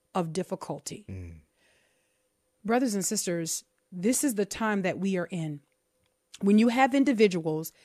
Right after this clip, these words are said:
Speaker 1: stand up and say that a baby can be murdered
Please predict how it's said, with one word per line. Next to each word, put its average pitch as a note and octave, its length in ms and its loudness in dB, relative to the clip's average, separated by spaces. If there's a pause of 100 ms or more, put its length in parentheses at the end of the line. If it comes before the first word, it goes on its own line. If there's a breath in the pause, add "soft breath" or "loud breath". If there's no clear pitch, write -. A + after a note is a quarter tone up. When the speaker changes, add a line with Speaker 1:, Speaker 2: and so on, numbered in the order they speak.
(200 soft breath)
Speaker 1:
stand B3 480 2
up - 240 -2 (320)
and G3 200 2
say D#3+ 480 0 (300)
that F3+ 180 0
a E3+ 40 -2
baby G3+ 640 4 (200)
can G3+ 220 0
be F#3 140 0
murdered F3+ 540 0